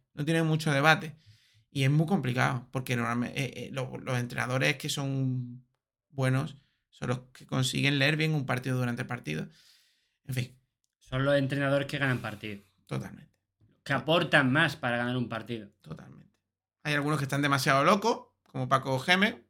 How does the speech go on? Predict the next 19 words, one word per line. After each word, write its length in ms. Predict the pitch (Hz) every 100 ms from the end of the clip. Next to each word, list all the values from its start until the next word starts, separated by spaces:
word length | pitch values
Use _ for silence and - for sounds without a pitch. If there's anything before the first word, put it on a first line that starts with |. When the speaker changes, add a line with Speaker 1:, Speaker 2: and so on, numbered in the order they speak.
| _
Speaker 1:
porque 300 | - 131 123
que 280 | 135 127 131
se 120 | 131
me 100 | 131
acuerdo, 300 | 127 160 185
o 380 | - 160 196 -
con 200 | 160 151
la, 220 | 147 139
como 240 | 139 135 135
Muñiz 300 | 127 131 160
en 40 |
la 100 | 190
primera 260 | 190 160 123
etapa, 240 | 170 151
en 60 | 123
la 60 |
segunda 280 | 123 135 175
etapa 240 | 196 190 151
no. 260 | 160 -